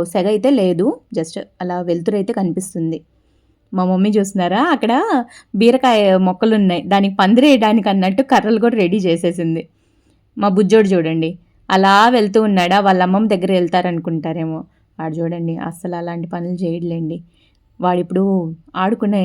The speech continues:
మూడ్లో ఉన్నాడు. So నన్ను పిలిచాడు కదా, నేను వెళ్ళలేదు కదా, వాడు మళ్ళీ వస్తాడు చూడండి. ఏటెళ్తాడు, ఏటొస్తాడు మొత్తం చూస్తూ ఉండండి. ఆ,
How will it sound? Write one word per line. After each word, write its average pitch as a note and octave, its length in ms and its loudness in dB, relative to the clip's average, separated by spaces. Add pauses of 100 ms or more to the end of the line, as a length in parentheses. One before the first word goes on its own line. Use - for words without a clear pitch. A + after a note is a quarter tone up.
(100)
మూడ్లో F3 420 -2
ఉన్నాడు. E3 400 -4 (400)
So - 120 -6 (140)
నన్ను G3+ 260 0
పిలిచాడు G#3 420 0
కదా, F3 180 0
నేను E3+ 240 -2
వెళ్ళలేదు F3 440 0
కదా, D#3 220 -6 (540)
వాడు E3+ 200 -6
మళ్ళీ E3+ 240 -2
వస్తాడు E3+ 340 -6
చూడండి. D#3+ 400 -10 (720)
ఏటెళ్తాడు, E3+ 560 -4
ఏటొస్తాడు E3 580 -6
మొత్తం F3 320 -6
చూస్తూ F#3 360 -8
ఉండండి. D#3+ 400 -6 (520)
ఆ, G#3+ 100 -8